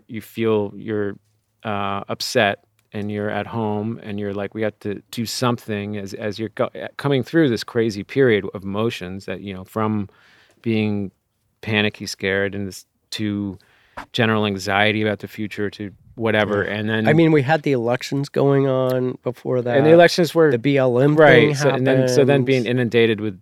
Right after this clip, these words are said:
Speaker 1: media
Speaker 2: Ugh.
Speaker 1: stuff, wha-, whatever. But you
Speaker 2: And in New York,
Speaker 1: but,
Speaker 2: too. I
Speaker 1: but
Speaker 2: mean,
Speaker 1: going out in the street in New York, which is, again, another, you know, where we would normally only be going a few blocks from our house, because times we would take bike rides or do something, and it just,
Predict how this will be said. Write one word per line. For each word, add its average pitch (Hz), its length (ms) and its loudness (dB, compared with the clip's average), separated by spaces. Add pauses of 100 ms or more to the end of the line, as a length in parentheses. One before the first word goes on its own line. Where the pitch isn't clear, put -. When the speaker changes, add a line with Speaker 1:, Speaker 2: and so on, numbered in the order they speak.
(320)
Speaker 1:
media 113 360 2
Speaker 2:
Ugh. 104 40 -2
Speaker 1:
stuff, 107 300 -6
wha-, 123 200 0
whatever. 113 300 4
But 113 200 -2
you 127 200 0
Speaker 2:
And 147 140 6
in 147 120 6
New 143 80 4
York, 135 460 2 (140)
Speaker 1:
but, 139 60 6
Speaker 2:
too. 127 260 2
I 117 40 0
Speaker 1:
but 143 100 4
Speaker 2:
mean, 117 60 -4
Speaker 1:
going 170 240 8
out 165 100 6
in 160 40 2
the 139 60 -2
street 151 280 0
in 123 60 -4
New 127 80 0
York, 156 360 6
which 123 140 -2
is, 113 140 -2
again, 123 640 0
another, 117 720 2 (280)
you 135 100 0
know, 113 140 0
where 110 240 2
we 113 140 0
would 107 160 -2
normally 117 340 0
only 110 160 -2
be 104 140 -4
going 107 500 -4 (240)
a - 60 -18
few 120 240 -6
blocks 110 340 -2
from 104 140 -10
our 98 80 -8
house, 101 400 -6
because - 460 -12 (420)
times 131 260 -2
we 113 120 0
would 110 120 -4 (240)
take - 220 -2
bike 120 260 2
rides 104 320 2
or 98 60 -12
do 110 140 -6
something, 107 380 -6
and 101 60 -4
it 98 60 -8
just, - 220 -8